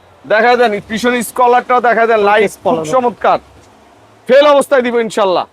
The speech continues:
Speaker 2: ফেল অবস্থায়?
Speaker 1: ফেল অবস্থায়।
Speaker 2: ছোট করে বলে দিয়েন ভাই।
Speaker 1: ফেল অবস্থায় মাত্র ফিক্সড প্রাইসে বেচবো এটা এক লাখ ষাট।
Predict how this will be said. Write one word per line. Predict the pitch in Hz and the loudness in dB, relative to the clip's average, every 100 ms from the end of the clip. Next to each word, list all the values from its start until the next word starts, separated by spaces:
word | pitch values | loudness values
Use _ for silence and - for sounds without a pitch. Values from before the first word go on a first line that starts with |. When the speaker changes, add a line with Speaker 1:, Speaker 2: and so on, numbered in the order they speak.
| - | -4
Speaker 2:
ফেল | 220 262 | 0 2
অবস্থায়? | 285 - 175 131 | 2 0 -2 0
Speaker 1:
ফেল | 269 311 | 2 4
অবস্থায়। | 311 294 - 214 143 - - | 4 4 0 -2 -4 -8 -8
Speaker 2:
ছোট | - 294 | -2 0
করে | 311 | 2
বলে | 247 220 | 2 2
দিয়েন | 185 165 | 2 2
ভাই। | 165 | 4
Speaker 1:
ফেল | 330 339 330 | 6 6 4
অবস্থায় | 294 - 269 | 2 2 0
মাত্র | 262 311 - - - 311 269 | 2 0 0 -10 0 2 2
ফিক্সড | - 330 - | 0 -2 0
প্রাইসে | 277 294 294 | 0 2 2
বেচবো | 285 269 | 0 2
এটা | 262 247 254 | 4 6 4
এক | 254 | 2
লাখ | 262 254 233 | 0 0 0
ষাট। | - 247 208 | 0 2 0